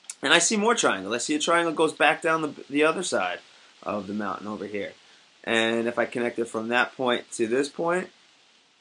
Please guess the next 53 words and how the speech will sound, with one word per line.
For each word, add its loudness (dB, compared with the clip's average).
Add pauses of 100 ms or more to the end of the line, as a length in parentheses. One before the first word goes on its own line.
(120)
it -8
looks 0
kinda 2
like 2
this. 0
And -6
you're 2
gonna 6
have 0
to -2
use 4
your 2
three-dimensional -2
imagination, 0 (400)
uh, -4
to -8
see -2
this 0
one. -8
Now, 4
this 6
angle 6
right 4
here, 4 (360)
now, 6
this 4
is 0
just 6
from 4
this 4
perspective. 4
Honestly, 6
it's 0
not 4
really 6
like 6
this -4
if -12
you're 2
on 0
the 0
other 2
side. 4 (240)
From -2
this 4
perspective, 2 (280)
this 2
angle 8
looks 4
a 4
little 6
bit 6
like, 8